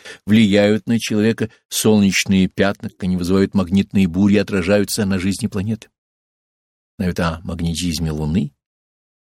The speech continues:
Можно считать человеческий организм не только лабораторией, но и обсерваторией, наблюдать при его помощи различные пространственные явления.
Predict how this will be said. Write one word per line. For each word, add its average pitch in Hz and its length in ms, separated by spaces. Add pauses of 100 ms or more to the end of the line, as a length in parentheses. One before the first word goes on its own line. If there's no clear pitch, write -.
(220)
Можно 160 360
считать 156 500
человеческий 139 600
организм 117 420
не 117 100
только 139 300
лабораторией, 104 760 (220)
но 104 160
и 92 40
обсерваторией, 90 1000 (460)
наблюдать 87 500
при 90 140
его 90 180
помощи 98 480 (220)
различные 98 640
пространственные 95 760
явления. 95 440